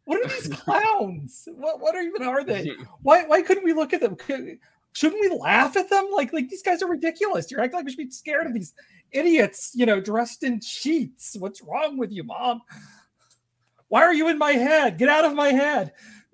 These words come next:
Speaker 2: Oh, I thought you were gonna say, "Why are you putting on a sheet?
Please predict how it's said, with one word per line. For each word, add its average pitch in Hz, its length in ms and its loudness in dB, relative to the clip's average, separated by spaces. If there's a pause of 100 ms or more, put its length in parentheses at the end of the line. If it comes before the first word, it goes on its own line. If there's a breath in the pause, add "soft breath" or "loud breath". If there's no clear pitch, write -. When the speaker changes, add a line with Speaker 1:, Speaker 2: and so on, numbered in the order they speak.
(100)
Speaker 2:
Oh, 127 80 -2
I 147 80 0
thought 165 160 -2
you 165 40 4
were 165 60 0
gonna 160 120 -2
say, 165 160 -2
"Why 180 200 4
are 233 120 8
you 240 140 0
putting 214 300 -4
on 202 120 2
a 214 60 -2
sheet? 202 380 -8